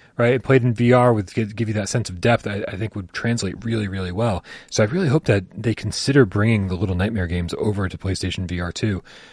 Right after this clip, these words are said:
Um, it's so funny, though, that all the games we're listing, Wes,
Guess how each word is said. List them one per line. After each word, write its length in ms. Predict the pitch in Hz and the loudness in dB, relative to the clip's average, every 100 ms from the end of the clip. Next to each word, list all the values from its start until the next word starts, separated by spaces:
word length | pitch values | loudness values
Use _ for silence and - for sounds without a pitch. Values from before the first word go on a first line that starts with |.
| - _ - | -20 _ -4
Um, 440 | 104 104 101 101 - _ _ _ _ - _ _ - | 0 2 2 0 -6 _ _ _ _ -20 _ _ -8
it's 140 | 202 | -4
so 160 | - 160 | 2 2
funny, 240 | - 139 | 4 4
though, 140 | 143 92 | 4 2
that 160 | 87 | -2
all 220 | 104 107 131 | 0 2 2
the 80 | |
games 260 | 135 127 127 | 4 2 4
we're 120 | 127 | 4
listing, 320 | 110 110 139 | 4 4 4
Wes, 420 | 135 175 - - | 4 2 0 -8